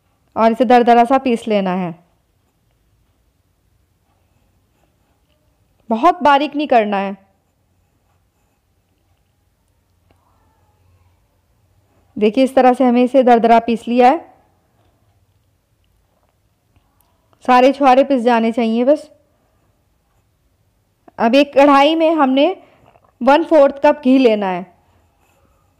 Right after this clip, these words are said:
ये देखिए वन फोर्थ कप घी है, ये भरा हुआ है पूरा। अगर हमें ज़रूरत पड़ेगी तो हम बाद में भी डाल सकते हैं।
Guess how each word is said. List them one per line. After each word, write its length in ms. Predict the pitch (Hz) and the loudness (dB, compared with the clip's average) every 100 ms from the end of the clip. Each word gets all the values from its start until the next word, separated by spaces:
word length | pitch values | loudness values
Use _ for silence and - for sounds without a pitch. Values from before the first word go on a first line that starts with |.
| _ _ _ _ _ _ _ _ _ _ _ _ _ _ _ _ _ _ _ _ _ _ _ _ | _ _ _ _ _ _ _ _ _ _ _ _ _ _ _ _ _ _ _ _ _ _ _ _
ये 80 | 202 | -4
देखिए 240 | 220 220 | -2 2
वन 180 | 254 254 | 2 2
फोर्थ 240 | 254 277 277 | 4 2 2
कप 120 | 262 | -2
घी 260 | 214 214 262 | 0 -2 2
है, 160 | 262 240 | 2 4
ये 80 | 285 | 2
भरा 240 | 269 254 | 2 2
हुआ 260 | 254 262 247 | 2 2 2
है 80 | 247 | 2
पूरा। 220 | 262 269 381 _ _ _ _ _ _ _ _ _ _ _ _ _ _ _ _ _ _ _ _ _ _ _ _ _ _ _ _ _ _ _ _ _ _ _ _ _ - | 0 -2 -4 _ _ _ _ _ _ _ _ _ _ _ _ _ _ _ _ _ _ _ _ _ _ _ _ _ _ _ _ _ _ _ _ _ _ _ _ _ -10
अगर 220 | 202 277 | 0 2
हमें 240 | 320 311 | 4 2
ज़रूरत 400 | 294 285 285 285 285 | 2 2 2 0 2
पड़ेगी 340 | 262 254 285 | 2 2 0
तो 100 | 302 | -2
हम 160 | 285 254 | -2 0
बाद 240 | 208 208 | 0 0
में 100 | 247 | -4
भी 80 | 269 | 0
डाल 220 | 262 254 | 0 0
सकते 280 | 247 269 277 | -2 -8 -8
हैं। 160 | 277 | -8